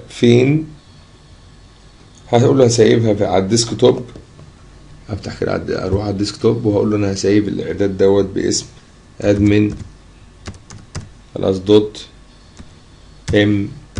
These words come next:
اس سي، ام اس سي. خلاص، واقوم دايس على سيف الكلام ده، فسيب لي خلاص الكلام دوت بتاعي.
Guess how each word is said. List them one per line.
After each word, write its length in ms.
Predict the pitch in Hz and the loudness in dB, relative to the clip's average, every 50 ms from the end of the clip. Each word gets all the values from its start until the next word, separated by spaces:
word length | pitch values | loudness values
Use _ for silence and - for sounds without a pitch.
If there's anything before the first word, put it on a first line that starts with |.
| - - - - - - - - - - - | -10 -10 -10 -10 -10 -10 -10 -12 -8 -4 -4
اس 240 | 107 - - - - | -2 -2 -2 -4 -6
سي، 300 | 98 - - 92 90 - - - - - - - | -6 -6 -6 -6 -8 -10 -12 -18 -20 -20 -12 -6
ام 120 | - 107 101 | -4 -4 -4
اس 300 | 98 - 104 104 - - | -4 -4 -4 -4 -4 -4
سي. 200 | 110 - - - - - - - - - - - - - - - - - - | -6 -6 -8 -8 -14 -18 -20 -20 -20 -20 -20 -20 -20 -20 -20 -20 -20 -16 -6
خلاص، 380 | - 98 104 110 107 - - - - - - - - - - - - - - - | 0 0 2 2 0 -2 -10 -16 -20 -20 -20 -20 -20 -20 -20 -20 -20 -20 -16 -12
واقوم 200 | - - - 98 | -10 -8 -4 0
دايس 320 | 92 104 104 107 104 101 92 | 2 4 4 4 4 2 2
على 320 | 90 95 98 98 101 104 - - - - - - - - _ - - - _ _ - - - - - | 0 2 2 0 0 -2 -6 -14 -20 -20 -20 -20 -20 -20 _ -20 -20 -20 _ _ -20 -20 -20 -20 -14
سيف 300 | - - - 110 104 92 | -8 -4 -2 -2 0 0
الكلام 440 | 98 95 - - 95 101 95 104 110 | -2 -4 -2 -2 0 0 0 2 2
ده، 160 | 110 123 - - - - - - - - - - - - - - - - - - - - - - - - - - - - - - | 2 2 2 0 -2 -14 -20 -20 -20 -20 -20 -20 -20 -20 -20 -20 -20 -20 -20 -20 -20 -20 -20 -20 -20 -20 -20 -20 -20 -18 -10 -6
فسيب 420 | 101 90 - 95 92 101 107 101 | -6 -2 0 2 4 4 4 2
لي 100 | 98 95 | 0 -2
خلاص 280 | 92 95 92 98 101 104 | -2 -2 -2 -2 -2 -2
الكلام 400 | 101 - - 95 92 101 101 98 | -6 -8 -6 -6 -4 -4 -2 0
دوت 280 | 98 101 104 101 98 | 0 0 0 -2 -2
بتاعي. 400 | - - 113 120 139 - 185 190 | -2 0 2 2 2 2 -2 -4